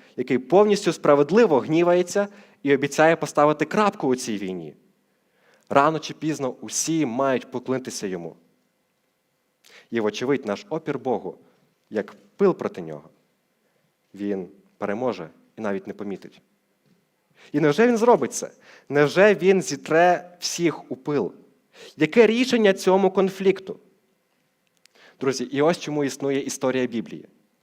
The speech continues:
Ось чому прийшов Христос. Бог, який ворогував із нами, послав свого однородженого Сина, щоб зупинити цю війну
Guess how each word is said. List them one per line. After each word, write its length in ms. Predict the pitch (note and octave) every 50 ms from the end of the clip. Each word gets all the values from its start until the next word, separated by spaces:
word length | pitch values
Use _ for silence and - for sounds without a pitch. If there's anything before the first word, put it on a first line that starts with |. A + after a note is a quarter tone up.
| _ _ _ - _ _ _
Ось 220 | - F3+ F#3+ F#3 F#3+
чому 220 | - F3+ F3+ E3
прийшов 420 | D3+ - B2+ A2+ - - B2 A#2+ A#2
Христос. 640 | - - B2 - - - G#2+ E2+ D#2 - - - _ _ _ _ _ _ _ _ _ _ _ _ _ _ _ _ _ _ _ _ _ _
Бог, 380 | - G#2+ C3+ A#2+ F#2+ - - - - _ _ _ _ _ _ _ -
який 480 | A2 G#2+ - - B2 A#2+ A2 F#2 - - _ _ _
ворогував 680 | G#2 G#2+ A2 A2 G2 G#2+ G2+ F#2+ A2+ A#2+ C3 C3+ C3+ -
із 160 | - - -
нами, 300 | C#3+ C3 G#2 F2 E2+ - - _ _ _ _ _ _ _ _ _ _ _ _ _ _ _
послав 580 | - G#2 G2+ - - - A#2+ B2 C3 C#3+ D3
свого 520 | C#3 - - - B2+ A2+ A2+ B2 C3 - -
однородженого 640 | A2+ G2+ G#2+ G2+ A2 A2 A2 A2 A#2 A#2+ A#2+ A#2+ B2+
Сина, 340 | - - - G#2+ F2+ E2 - - _ _ _ _ _ _ _ _ _ _ _ _ _
щоб 300 | - - C3 B2 - - -
зупинити 680 | A#2+ - A#2+ - - G#2+ A2 B2 C3 B2+ - F2+ D2 - _ _ _
цю 320 | _ - - G2 F#2+ F#2+ F#2+ - _
війну 380 | - G2 F2+ F2 F2 E2 D2 C2